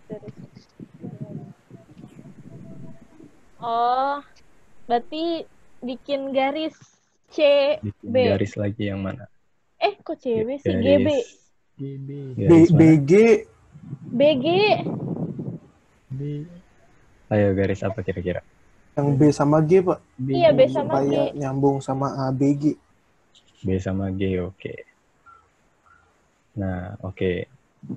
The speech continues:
Speaker 2: Sudah terbuat. Segitiganya berarti segitiga A B G ya yang dimaksud.
Speaker 4: Iya, Pak.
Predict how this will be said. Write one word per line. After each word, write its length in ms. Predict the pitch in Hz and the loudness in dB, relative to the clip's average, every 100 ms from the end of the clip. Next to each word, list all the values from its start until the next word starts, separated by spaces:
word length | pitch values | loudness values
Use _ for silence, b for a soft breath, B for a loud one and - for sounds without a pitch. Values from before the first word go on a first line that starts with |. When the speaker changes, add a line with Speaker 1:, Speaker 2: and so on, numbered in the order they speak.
| - - _ _ _ - | -12 -16 _ _ _ -6
Speaker 2:
Sudah 160 | 95 | -4
terbuat. 560 | 90 - 92 95 117 131 _ _ _ _ _ | -2 -4 -2 0 0 -4 _ _ _ _ _
Segitiganya 640 | - 95 95 95 98 117 | -8 -4 -2 -2 -2 0
berarti 480 | 113 101 123 131 147 | -2 -2 0 -2 -2
segitiga 640 | - 92 85 92 98 98 | -8 -8 -4 -2 -2 -2
A 80 | 92 | -2
B 160 | 95 92 | -2 -2
G 240 | 95 110 95 | 0 0 0
ya 240 | 92 92 | -2 -4
yang 80 | 87 | -8
dimaksud. 400 | 87 80 - 87 - _ _ _ _ _ _ | -12 -16 -12 -12 -12 _ _ _ _ _ _
Speaker 4:
Iya, 240 | 175 147 117 | -8 -8 -10
Pak. 140 | 107 | -16